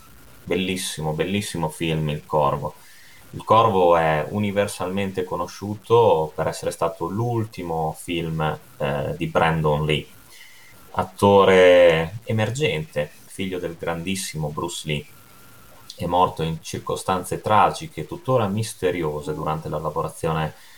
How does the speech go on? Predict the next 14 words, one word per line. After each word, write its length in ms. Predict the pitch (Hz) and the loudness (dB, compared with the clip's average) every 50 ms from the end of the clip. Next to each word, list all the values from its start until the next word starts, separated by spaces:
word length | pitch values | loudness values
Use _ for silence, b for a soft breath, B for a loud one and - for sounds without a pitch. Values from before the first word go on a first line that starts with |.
| B B B B B B B | B B B B B B B
di 120 | - - | -10 -8
quest'ultimo 640 | - - 101 - - - 123 117 110 113 107 101 95 | -2 -2 -2 -2 0 -2 0 0 0 2 2 0 0
film, 260 | 95 - 101 92 90 | 0 0 0 0 0
di 80 | 85 85 | -2 -4
quest'ultima 600 | - - 90 - - 92 92 90 - 87 85 85 | -4 -4 -4 -4 -6 -8 -8 -6 -6 -4 -4 -4
storia 640 | 78 - - - - 95 87 80 78 78 78 78 78 | -4 -6 -4 0 4 6 6 6 6 4 2 0 -2
fatta 560 | - - - 85 - - - - - 80 78 | 0 0 0 0 0 -2 -6 -2 0 2 2
appunto 480 | 78 76 - - 95 95 95 95 95 87 | 2 0 -2 -4 -4 -4 -2 -2 -4 -4
di, 280 | 85 87 82 80 80 80 - - - | -4 -4 -6 -6 -6 -8 -12 -18 -12
di 160 | - 101 104 | -4 0 2
amore 560 | 107 107 107 117 123 131 135 131 127 123 - | 2 4 4 4 4 4 4 4 4 4 2
e 120 | - 104 92 | -2 -4 -4
di 100 | 95 90 | -4 -4
morte. 560 | 85 78 73 71 69 - - - - - | -4 -4 -4 -4 -6 -8 -10 -10 -12 -12